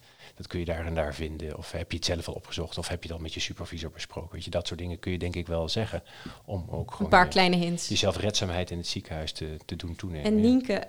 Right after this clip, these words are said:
Speaker 2: ehm, wat zijn dingen waarvan jij zegt, "Anielse, Ajelse, co-assistenten die dit horen, ik wil nu even rechtzetten, hiervoor hoeven jullie niet meer te bellen"?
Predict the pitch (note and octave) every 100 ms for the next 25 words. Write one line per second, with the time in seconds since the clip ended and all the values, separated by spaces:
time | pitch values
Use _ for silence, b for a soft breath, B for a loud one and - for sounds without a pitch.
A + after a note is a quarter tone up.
0 | - - G#3 G3+ G3+ G3+ C4 E4+ - B3+
1 | G3 G#3+ A#3+ F#4 A4+ - G#3+ G3+ G#3+ A3
2 | B3 A3+ G#3+ - - - b b b b
3 | b G3+ A3 A3 G3+ G3+ - - G#3 G#3+
4 | G3+ F#3+ - F#3+ F#3 - - - - G#3+
5 | G#3 G#3 F3+ F#3+ F3+ D#3+ F#3 A#3 A#3+ C4
6 | G#4+ B B B B G3 G3+ C4 C4+ C4
7 | A#3+ A3+ B3 - A#3 A3 G#3 C#4+ C4+ B3
8 | B3 A3+ G#3+ G#3 A3+ C4+ B3 A3+ G3 A3+
9 | D#3 C#3+ E3